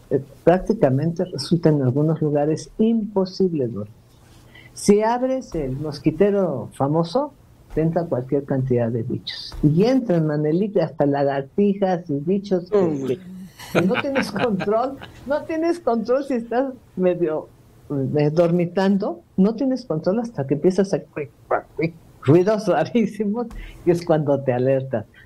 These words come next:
Speaker 1: No puedes tener una luz ni siquiera pequeña, permanente, baja, porque la luz, el consumo de la luz, un gran televisor o un pequeño televisor,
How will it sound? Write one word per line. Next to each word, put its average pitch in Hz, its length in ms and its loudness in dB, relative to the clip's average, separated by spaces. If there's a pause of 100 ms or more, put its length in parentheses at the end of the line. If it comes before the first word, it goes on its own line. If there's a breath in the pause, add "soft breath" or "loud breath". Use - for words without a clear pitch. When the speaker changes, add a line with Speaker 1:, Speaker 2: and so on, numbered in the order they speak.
Speaker 1:
No 202 160 4
puedes 220 260 0
tener 160 300 -2
una 170 220 -2
luz 156 320 -4
ni 143 100 0
siquiera 151 500 2
pequeña, 131 560 0
permanente, 131 720 0
baja, 151 340 -4 (420 loud breath)
porque 131 440 0 (200)
la 113 140 2
luz, 123 300 0
el 120 160 -4
consumo 156 480 2
de 143 100 2
la 135 140 2
luz, 143 260 -2
un 170 160 0
gran 156 240 -2
televisor 127 540 -2
o 147 80 0
un 139 80 -4
pequeño 135 440 -2
televisor, 127 640 -2